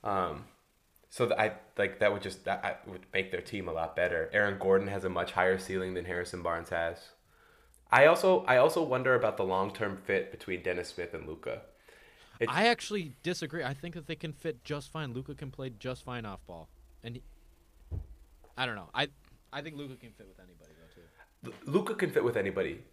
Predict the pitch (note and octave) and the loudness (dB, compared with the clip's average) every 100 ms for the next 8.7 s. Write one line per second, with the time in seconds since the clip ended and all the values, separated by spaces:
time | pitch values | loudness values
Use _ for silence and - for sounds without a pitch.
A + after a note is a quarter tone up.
0 | - B2 C#3 C3 C#3+ B2 A#2 A2+ A2 G2 | -4 2 2 2 -4 -2 0 2 0 -2
1 | - G#2+ A#2 A2+ - - F#2+ F#2 G2 F2+ | -8 -2 -2 -2 -6 -12 -8 -8 -8 -8
2 | D#2 D2+ C2+ G#2+ A#2+ _ _ - - - | -8 -8 -8 -10 -12 _ _ -20 -20 -4
3 | A2 A#2 A#2+ A#2 A2 - A2+ C#3+ D#3+ C3 | 0 2 6 8 6 2 4 4 4 6
4 | A2+ G#2 - G#2+ G2 F#2+ G2 A2+ B2+ - | 6 4 -2 -4 -4 -4 2 4 4 0
5 | - A2+ A#2 A2 - F#2 G2+ - C#3+ - | -2 -4 -2 -4 -2 -4 -2 2 2 2
6 | - - G2+ F#2+ F#2 G#2+ G#2 G2+ F#2+ F#2 | -8 -6 -4 -4 -2 -2 -2 -2 -4 -4
7 | F#2 G2 F#2 F2+ F#2+ F2+ - F#2 - F#2 | -6 -2 -4 -4 -6 -6 -4 -6 -4 -6
8 | E2+ F2+ D#2+ - G2 F2+ | -6 -8 -10 -8 -8 -8